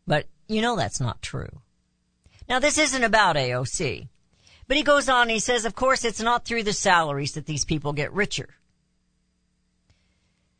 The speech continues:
Stupidly high though they are, talking about their salaries, that our congressmen become rich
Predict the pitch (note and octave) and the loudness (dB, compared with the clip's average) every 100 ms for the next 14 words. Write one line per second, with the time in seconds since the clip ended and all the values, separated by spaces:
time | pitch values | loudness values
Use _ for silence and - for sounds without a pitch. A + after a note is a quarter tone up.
0 | _ _ - C#4+ D4 B3+ A#3 A3 G#3+ G3+ | _ _ -6 -2 -2 0 0 2 4 4
1 | G3 F3+ F#3 F3 F3 D3 D3 G3 - _ | 4 2 2 4 4 4 2 -2 -8 _
2 | - D#3 E3 C#3+ C#3+ C3+ A#2+ - C#3 B2 | 0 0 0 -2 -2 -2 -4 0 0 0
3 | B2+ D3 - - _ _ _ _ _ _ | -4 -8 -10 -16 _ _ _ _ _ _
4 | _ _ _ _ D#3 G3+ G#3+ A#3+ - C#4+ | _ _ _ _ 0 4 4 2 2 2
5 | C4 F#3 - C3 C3 E3 D#3+ - - G3 | 2 -2 0 -2 0 -4 -6 -10 -4 -2
6 | A3+ G#3 F#3 C#4+ - - - | 2 2 4 2 2 -2 -2